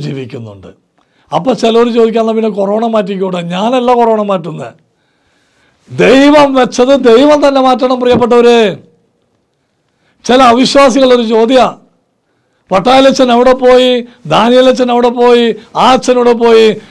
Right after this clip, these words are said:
ക്രിസ്തീയ സമുദായത്തിൽ ആരും മനുഷ്യ ദൈവങ്ങളൊന്നല്ല, ആരും അവകാശപ്പെടുന്നില്ല, പ്രിയമക്കളെ. ദൈവമാണ്, ദൈവം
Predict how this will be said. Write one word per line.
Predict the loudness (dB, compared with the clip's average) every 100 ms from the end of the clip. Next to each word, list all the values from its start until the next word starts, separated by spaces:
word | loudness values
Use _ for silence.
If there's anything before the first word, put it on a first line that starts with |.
| -14 -6
ക്രിസ്തീയ | -6 -4 -2 2 2 2
സമുദായത്തിൽ | 0 2 2 2 2 2
ആരും | 2 2 0
മനുഷ്യ | 0 0 2 2
ദൈവങ്ങളൊന്നല്ല, | 2 2 0 0 0 2 2
ആരും | 4 4
അവകാശപ്പെടുന്നില്ല, | 2 2 0 -2 0 -2 -2
പ്രിയമക്കളെ. | -2 -4 -4 -4 -6 -14 _ _ _ _ _ _ _ _ _ _ _ _ _ _
ദൈവമാണ്, | -2 2 4 4 4 4 2 0 -2 -6 -4 0
ദൈവം | 2 2 2 2